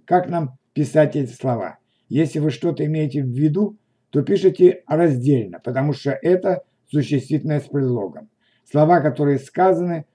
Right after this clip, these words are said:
что-то означают, даже если ты ничего не имел в виду. Мариам Петросян,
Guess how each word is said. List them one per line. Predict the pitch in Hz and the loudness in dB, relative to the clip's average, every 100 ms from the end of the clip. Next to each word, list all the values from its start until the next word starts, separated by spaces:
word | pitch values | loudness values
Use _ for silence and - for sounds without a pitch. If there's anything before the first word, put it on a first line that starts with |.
| _ | _
что-то | - 190 202 180 | 0 2 4 0
означают, | 151 160 139 160 165 143 | 0 0 -2 0 0 0
даже | 143 143 | -2 0
если | 147 135 131 | 0 -2 -4
ты | - 180 | 0 0
ничего | 160 - 139 151 147 _ _ | 0 -4 -2 0 -2 _ _
не | 135 143 139 | -2 0 2
имел | 147 147 123 | 2 2 0
в | |
виду. | 110 131 113 98 - _ _ _ _ _ _ _ - | -2 -2 -2 -8 -14 _ _ _ _ _ _ _ -4
Мариам | 135 143 139 127 | 2 2 2 0
Петросян, | 135 131 127 - 147 143 | -2 -2 -4 -2 -2 -2